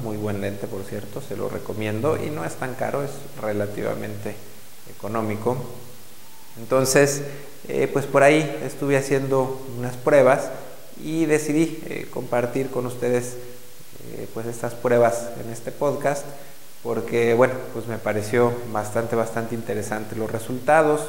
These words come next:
Si llevan tiempo siguiendo, eh, este podcast y mi trabajo, se habrán dado cuenta que,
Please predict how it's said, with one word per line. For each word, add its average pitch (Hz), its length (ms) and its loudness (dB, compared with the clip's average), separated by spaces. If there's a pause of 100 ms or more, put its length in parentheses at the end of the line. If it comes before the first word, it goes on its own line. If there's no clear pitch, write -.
(1600)
Si 135 480 4
llevan 147 320 8
tiempo 139 400 4
siguiendo, 117 880 2 (120)
eh, 107 380 -6
este 107 220 -4
podcast 107 680 0
y 120 40 -4
mi 113 100 -6
trabajo, 127 460 2
se 120 120 -4
habrán 110 240 -2
dado 113 260 0
cuenta 113 320 -2
que, 107 220 -4